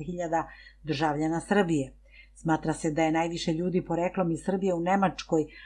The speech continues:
a prema proceni Nemačkog ministarstva spoljnih poslova, njih u toj zemlji ima između četiristo i osamsto hiljada.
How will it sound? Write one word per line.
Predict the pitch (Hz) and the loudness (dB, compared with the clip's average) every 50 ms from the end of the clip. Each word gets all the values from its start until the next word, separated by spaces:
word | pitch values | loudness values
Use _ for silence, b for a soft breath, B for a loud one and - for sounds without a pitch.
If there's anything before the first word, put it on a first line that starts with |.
| B B B | B B B
a | B 156 | B -6
prema | - - 175 165 165 156 | -2 -2 0 0 0 0
proceni | - 208 208 208 208 - 220 196 190 180 | 0 0 0 0 2 2 2 2 2 2
Nemačkog | 185 196 208 214 190 - - - 185 170 175 | 2 4 4 4 2 0 -2 -4 -2 -2 -2
ministarstva | 175 175 170 165 - - - 202 220 214 - - 180 | -2 -2 -2 -2 -2 4 6 6 6 4 2 -4 -6
spoljnih | - - - 208 208 196 180 - - | -4 0 0 0 2 2 0 -2 0
poslova, | 214 220 214 - 214 185 185 | -2 -2 0 2 2 2 2
njih | 185 202 240 240 - | 4 4 4 4 2
u | 196 | 0
toj | 190 - 214 214 | 2 2 2 2
zemlji | 185 208 214 214 214 208 | 4 4 4 4 4 2
ima | 214 214 214 202 | 2 2 2 2
između | 202 208 190 202 202 175 185 | 2 0 -2 -2 -2 -2 -2
četiristo | - - 208 208 208 185 202 190 - - 202 185 B B B B B B | -2 2 0 0 2 0 -4 -4 -2 -2 -2 -2 B B B B B B
i | - 190 | 0 0
osamsto | 170 135 - 165 156 143 - - 175 | 0 0 0 -4 -4 -4 -2 -4 -6
hiljada. | - - 175 156 135 131 131 123 131 139 | -4 -2 -2 -2 -2 -4 -8 -12 -14 -14